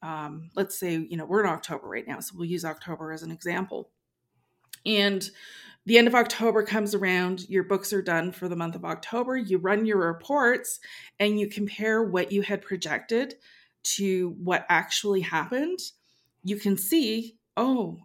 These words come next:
I only made seven thousand dollars of revenue in October. I really need to, you know, change my marketing plan or change, uh, my messaging or change something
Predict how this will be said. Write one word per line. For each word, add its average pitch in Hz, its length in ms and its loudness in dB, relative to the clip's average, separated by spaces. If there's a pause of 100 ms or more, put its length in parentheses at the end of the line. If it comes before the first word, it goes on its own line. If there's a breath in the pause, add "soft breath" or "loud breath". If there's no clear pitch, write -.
I 196 140 0
only 285 200 2
made 170 220 0
seven 220 380 -2
thousand 160 340 -4
dollars 160 320 -6
of 160 140 -10
revenue 151 340 -6
in 143 60 -8
October. 143 680 -10 (380 soft breath)
I 170 80 6
really 208 300 6
need 165 240 -2
to, 165 140 -6 (280)
you 196 100 -2
know, 165 300 -6 (580)
change 220 420 4
my 185 140 4
marketing 170 640 2
plan 156 420 -6
or - 240 -4
change, 208 640 0 (480 loud breath)
uh, 180 360 4
my 185 160 0
messaging 185 640 0
or 160 120 -6
change 247 380 0
something 208 920 0